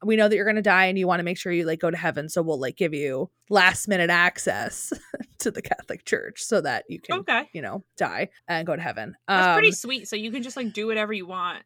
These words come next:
Speaker 2: your whole life and then be
Speaker 1: I
Speaker 2: like,
Speaker 1: think so. No, I think it's
Speaker 2: <laughs>
Speaker 1: also, I do think it's,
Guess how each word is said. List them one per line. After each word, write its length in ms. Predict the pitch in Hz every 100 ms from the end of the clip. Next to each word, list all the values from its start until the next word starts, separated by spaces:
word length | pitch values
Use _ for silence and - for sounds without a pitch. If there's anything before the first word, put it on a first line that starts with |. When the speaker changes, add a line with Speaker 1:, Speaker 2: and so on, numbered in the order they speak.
| -
Speaker 2:
your 140 | 220
whole 200 | 202 196
life 400 | 202 180 185 -
and 80 | 214
then 140 | 208
be 140 | 214 208
Speaker 1:
I 20 |
Speaker 2:
like, 300 | 208 302 294
Speaker 1:
think 260 | - 262 247
so. 360 | - 196 165 -
No, 160 | - 294
I 120 | 294
think 220 | 277 339
it's 160 | 381 370
Speaker 2:
<laughs> 40 | 539
Speaker 1:
also, 720 | 240 240 - 254 226 220 214
I 160 | 233 240
do 220 | 262 247
think 180 | 285 269
it's, 240 | -